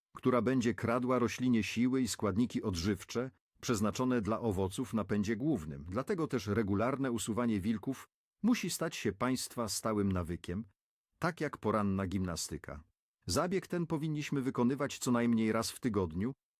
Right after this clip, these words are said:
a w okresie intensywnego wzrostu nawet częściej. Największym błędem jest dopuszczenie, by te pędy nadmiernie urosły. Im większy wilk, tym więcej energii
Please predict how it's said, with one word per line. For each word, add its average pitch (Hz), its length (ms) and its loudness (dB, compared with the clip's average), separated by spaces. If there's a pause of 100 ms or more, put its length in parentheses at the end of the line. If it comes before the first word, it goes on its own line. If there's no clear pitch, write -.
(120)
a 139 100 0
w - 60 -8
okresie 143 420 -2
intensywnego 113 760 2
wzrostu 90 560 -4
nawet 92 340 -2
częściej. 90 600 -4 (580)
Największym 135 540 0
błędem 139 460 0
jest 104 200 0
dopuszczenie, 156 640 -2
by 117 100 0
te 113 120 0
pędy 135 400 0
nadmiernie 120 580 2
urosły. 76 640 -4 (440)
Im 113 140 4
większy 127 380 0
wilk, 110 360 -2
tym 104 160 0
więcej 131 380 0
energii 123 640 0